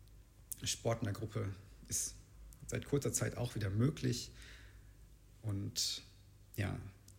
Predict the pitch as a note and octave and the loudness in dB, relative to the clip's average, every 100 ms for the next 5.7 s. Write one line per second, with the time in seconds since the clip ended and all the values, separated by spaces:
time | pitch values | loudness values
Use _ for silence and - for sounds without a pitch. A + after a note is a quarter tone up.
0 | - C3+ - A2 A2 A2 G#2 - - - | 2 4 6 4 6 6 4 -2 -8 -16
1 | - - - G#2 G#2+ - G#2 G2+ G2 G2 | -6 -4 0 0 2 2 4 4 2 2
2 | G#2 F#2+ - - - - - - - - | 0 -2 -8 -20 -20 -20 -20 -20 -18 -16
3 | - - - - - - - D#3+ C#3 - | -16 -18 -20 -20 -20 -18 4 6 8 6
4 | A#2 - B2 F#2+ F2+ F2+ - - - A2 | 2 8 8 6 2 0 -2 -2 -4 0
5 | G2+ F#2 G2+ A#2+ G#2 G2 G2+ | 0 0 4 6 6 2 0